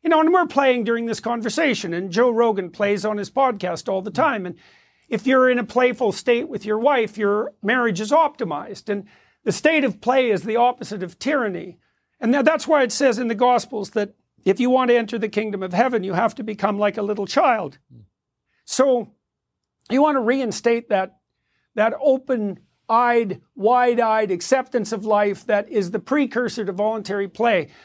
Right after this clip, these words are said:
You want to develop your character to the point where that's part and parcel of your life on an ongoing basis. And that's allowing that spirit of the Logos to inhabit you. That's another way of thinking about it. And you can,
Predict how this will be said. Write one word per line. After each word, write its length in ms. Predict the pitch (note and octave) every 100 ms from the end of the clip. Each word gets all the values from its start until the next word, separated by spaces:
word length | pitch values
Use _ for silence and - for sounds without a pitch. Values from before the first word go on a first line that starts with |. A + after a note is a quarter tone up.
| -
You 80 | -
want 120 | C4+
to 60 | A3+
develop 460 | G#3+ B3 B3 -
your 120 | G3+
character 520 | F3 A#3 C4 A#3 - G3
to 100 | G#3
the 80 |
point 340 | G3 A#3 A3+ D4
where 320 | F#3+ G3 E3+ _ _ _ -
that's 220 | A#3 A#3
part 280 | - A#3+ B3
and 80 | F#3+
parcel 400 | A3 A#3 - G3
of 100 | F#3
your 140 | F#3+
life 340 | A3 C4 G#3+ G3+
on 140 | F#3
an 100 | G3+
ongoing 440 | G#3 G#3+ G#3 G3+
basis. 560 | F3+ F4 D#4+ - - -
And 200 | F3+ F3+ _ _ _
that's 420 | - A#3 B3+ - -
allowing 540 | G3+ A3 A#3 B3 A3+
that 400 | G#3 G3+ G3 _
spirit 520 | - - - B3+ A#3+ G#3
of 160 | F#3+
the 80 | G3+
Logos 520 | G3 B3 G#3 F3 F3
to 160 | - F#3+
inhabit 500 | F3+ G#3 B3+ F#3+ F3+
you. 240 | D3 E3 -
That's 220 | F#3 F3+
another 280 | G#3+ G#3+ G3+
way 160 | F3
of 80 | G3+
thinking 300 | - F3+ F3+
about 180 | F3 G#3
it. 40 |
And 100 | A#3+
you 120 | A#3+ B3+
can, 260 | B3+ A3